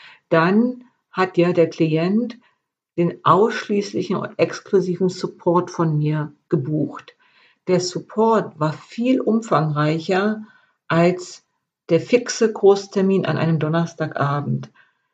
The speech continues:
Der Support sieht folgendermaßen aus, dass der Kunde sich zum Beispiel seinen Wunschtermin aussuchen kann.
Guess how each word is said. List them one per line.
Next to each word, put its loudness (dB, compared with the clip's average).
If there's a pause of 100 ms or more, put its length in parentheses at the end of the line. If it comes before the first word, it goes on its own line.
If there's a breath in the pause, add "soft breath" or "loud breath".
(160)
Der 2
Support -2
sieht -2
folgendermaßen 0
aus, -2
dass -4
der -2
Kunde 2
sich -2
zum -6
Beispiel 2
seinen 0
Wunschtermin -2
aussuchen -6
kann. -2